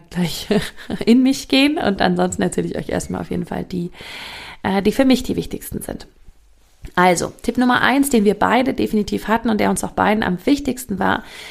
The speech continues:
wie man eine entspannte Partnerschaft führt, ist in unserer Welt, das kann jetzt jeder für sich ja sehen, dem anderen Freiheit zu geben.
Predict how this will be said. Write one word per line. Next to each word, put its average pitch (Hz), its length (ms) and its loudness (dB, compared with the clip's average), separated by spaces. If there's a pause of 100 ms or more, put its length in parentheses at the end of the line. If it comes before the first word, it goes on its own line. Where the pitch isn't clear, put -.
(160)
wie 220 140 2
man 247 120 6
eine 220 180 2
entspannte 226 520 0
Partnerschaft 202 640 -2
führt, - 500 -2 (640)
ist 277 460 2 (1040)
in 165 140 -2
unserer 185 500 6
Welt, 196 300 4
das 220 100 -4
kann 180 200 -4
jetzt 180 180 -2
jeder 180 180 0
für 170 140 -4
sich 196 180 -4
ja 233 120 2
sehen, 247 360 0 (880)
dem 214 140 6
anderen 220 320 4
Freiheit 175 500 -4
zu - 140 -6
geben. - 300 -10